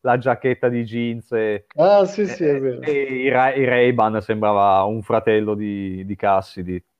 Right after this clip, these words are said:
Speaker 1: quando
Speaker 2: Ti
Speaker 1: aveva i capelli
Speaker 2: ricordi
Speaker 1: corti.
Speaker 2: se da altre parti si sono incontrati Moxley e Bryan Danielson?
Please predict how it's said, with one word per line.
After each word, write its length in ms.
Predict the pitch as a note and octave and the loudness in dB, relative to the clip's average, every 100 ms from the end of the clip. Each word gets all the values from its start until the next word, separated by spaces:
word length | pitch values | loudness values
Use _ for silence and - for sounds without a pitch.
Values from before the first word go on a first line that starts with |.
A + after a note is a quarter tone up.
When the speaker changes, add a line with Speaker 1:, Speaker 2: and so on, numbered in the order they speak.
| _ | _
Speaker 1:
quando 180 | - G#2+ | -4 -2
Speaker 2:
Ti 80 | G2 | 2
Speaker 1:
aveva 160 | G#3 A3 | 4 4
i 20 | |
capelli 160 | C4+ | 2
Speaker 2:
ricordi 240 | - G3+ D3 | 2 2 4
Speaker 1:
corti. 460 | C#3 C3 B2+ B2+ B2 | 6 4 4 2 0
Speaker 2:
se 60 | |
da 220 | B2 C3 | 2 4
altre 280 | C3+ C3 C3 | 4 4 2
parti 680 | C3 C3+ C#3 C3 - B2 A#2 | 2 2 2 -2 -6 -6 -6
si 160 | A2+ A#2 | -8 -10
sono 220 | B2+ A#2+ | -8 -8
incontrati 720 | A#2 A#2+ A#2 C3 A#2 G#2+ G#2+ | -8 -10 -4 0 0 0 -4
Moxley 760 | G#2 G#2 G#2 - G#2+ G#2 G2+ | -6 -8 -10 -8 -6 -6 -6
e 40 | G2+ | -6
Bryan 360 | G#2 A2 G#2+ | -4 -4 -6
Danielson? 680 | G#2 G#2+ G2+ G#2 - C#3 F3+ | -6 -6 -6 -14 -12 -12 -12